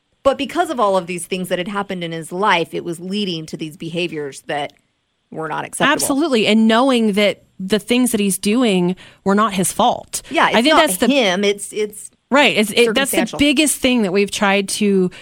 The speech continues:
Speaker 2: remind ourselves because it's really hard to remind yourself when they're, when you're going through some of the really deep stuff.
Speaker 1: Yeah.
Speaker 2: That he, yes, he is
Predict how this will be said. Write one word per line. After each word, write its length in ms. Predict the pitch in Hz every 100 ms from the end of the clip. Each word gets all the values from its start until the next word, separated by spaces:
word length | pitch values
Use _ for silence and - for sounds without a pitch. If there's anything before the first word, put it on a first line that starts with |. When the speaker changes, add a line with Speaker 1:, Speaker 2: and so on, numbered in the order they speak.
| - -
Speaker 2:
remind 360 | 190 190 190 208
ourselves 400 | 180 - 170 165
because 240 | 190 196
it's 300 | 190 - 185
really 260 | 220 240 240
hard 260 | 175 202 202
to 60 |
remind 300 | 196 180 185
yourself 380 | 196 - 175 -
when 80 | 180
they're, 240 | 175 160
when 80 | 190
you're 100 | 175
going 280 | 170 185 185
through 240 | - 185
some 220 | 180 180
of 180 | 185 170
the 120 | 165
really 320 | 160 180 175 170
deep 260 | 185 202
stuff. 440 | - 170 139 196 - -
Speaker 1:
Yeah. 240 | 170 135 -
Speaker 2:
That 420 | 190 185 180 - - _
he, 640 | - 233 247 254 262 262 - _ _ _
yes, 400 | 190 220 151 -
he 320 | - 220 226
is 540 | 208 202 196 190 -